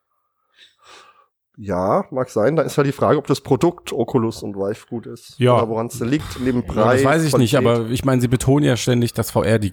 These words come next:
Speaker 3: Zukunft ist und V R ist irgendwann alles. Ähm,
Speaker 1: Ja.
Speaker 3: und sie sagen auch ständig, dass es in den Kinderschuhen steckt und dass noch ganz viele Sachen gelöst werden müssen, et cetera pp.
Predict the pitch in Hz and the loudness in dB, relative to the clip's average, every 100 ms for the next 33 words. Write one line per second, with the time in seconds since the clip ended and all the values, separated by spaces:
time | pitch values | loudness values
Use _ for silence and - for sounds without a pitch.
0 | - - 165 139 117 139 127 120 113 110 | -4 -2 0 0 -2 -2 -2 0 0 0
1 | 110 - 101 113 98 95 95 127 139 - | 0 2 0 0 -2 -2 0 0 0 -2
2 | - - - - _ - 104 107 113 110 | -10 -20 -20 -20 _ -4 0 2 2 0
3 | 107 107 - - - - 110 107 - 113 | -2 -4 -6 -12 -10 0 2 2 0 2
4 | 98 101 90 92 - 120 113 113 - 107 | 4 2 2 0 0 2 4 2 2 -2
5 | 104 - 95 101 - 156 139 - 123 120 | -2 0 2 2 2 0 0 0 -2 -2
6 | 120 113 110 104 98 - 151 160 - 131 | -2 -4 -6 -6 -6 0 0 0 -2 0
7 | 117 110 113 120 113 110 110 113 - 107 | 2 0 0 0 0 0 2 0 0 0
8 | 107 - 104 - 101 95 95 101 - 131 | 0 -4 -6 -8 -10 -10 -6 -6 0 2
9 | 135 | 2